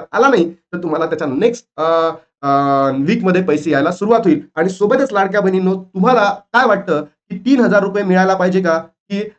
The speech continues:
अ, ज्या अपात्र बहिणी आहेत त्यांना सुद्धा सर्व पैसे मिळायला पाहिजे का? आणि ज्या बहिणी, अ, ऑगस्टमध्ये पात्र ठरल्या त्यांना तीन हजार रुपये भेटायला पाहिजे का? तर तुम्ही कमेंट बॉक्समध्ये सांगा. थेट, अ,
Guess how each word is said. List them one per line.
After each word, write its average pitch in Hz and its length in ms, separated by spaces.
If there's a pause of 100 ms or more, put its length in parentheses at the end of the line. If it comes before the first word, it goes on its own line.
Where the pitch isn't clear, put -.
(100)
अ, 151 100
ज्या 175 180
अपात्र 208 640
बहिणी 185 220
आहेत 180 120
त्यांना 180 220
सुद्धा 190 200
सर्व 190 220
पैसे 190 220
मिळायला 185 220
पाहिजे 180 240
का? 170 140
आणि 165 200
ज्या 170 140
बहिणी, 175 260 (260)
अ, 160 40 (340)
ऑगस्टमध्ये 196 460
पात्र 190 260
ठरल्या 185 260
त्यांना 170 260
तीन 226 220
हजार 208 160
रुपये 190 160
भेटायला 175 220
पाहिजे 165 200
का? 165 60
तर 170 120
तुम्ही 165 200
कमेंट 160 420
बॉक्समध्ये 143 340
सांगा. 175 220 (360)
थेट, 233 280 (200)
अ, 156 60